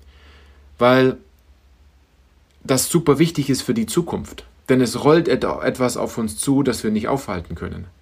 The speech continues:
Und dabei geht's jetzt nur darum, ob Sie mit der Zeit gehen oder mit der Zeit gehen. Ja? Das ist super wichtig. Und wenn man jetzt noch ein Stück weit zurückblickt,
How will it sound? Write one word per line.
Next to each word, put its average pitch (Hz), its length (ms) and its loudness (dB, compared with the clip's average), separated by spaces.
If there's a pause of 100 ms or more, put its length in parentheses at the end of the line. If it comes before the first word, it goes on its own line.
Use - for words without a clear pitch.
(840)
Und 123 120 -2
dabei 131 280 4
geht's 143 260 2
jetzt 131 220 0
nur 139 180 2
darum, 135 540 0 (600)
ob 135 140 2
Sie 131 340 0
mit 139 200 0
der 127 120 4
Zeit 135 400 0
gehen 156 380 0
oder 127 260 4
mit 120 200 -2
der 110 120 0
Zeit 104 460 -2
gehen. 110 380 2 (520)
Ja? 120 280 -2 (1000)
Das 110 180 -4
ist 117 140 -6
super 120 240 0
wichtig. 135 400 -2 (1300)
Und 135 300 0
wenn 139 180 2
man 147 140 4
jetzt 143 180 2
noch 139 180 2
ein 127 80 -4
Stück 147 240 -2
weit 127 220 2
zurückblickt, 135 800 0